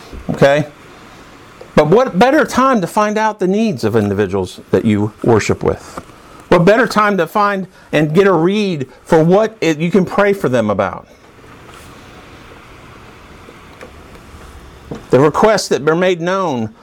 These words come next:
by the individuals are easy enough, but sometimes we need to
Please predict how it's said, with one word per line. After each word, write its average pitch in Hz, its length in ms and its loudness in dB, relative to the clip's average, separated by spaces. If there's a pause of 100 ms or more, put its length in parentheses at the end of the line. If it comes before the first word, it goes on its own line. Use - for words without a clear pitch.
(120)
by 151 140 2
the 156 100 2
individuals 160 500 0
are 147 60 0
easy 175 320 -4
enough, 180 260 -2
but 151 100 -10
sometimes 180 460 -4
we 170 120 -2
need 190 380 -2 (220)
to 165 300 2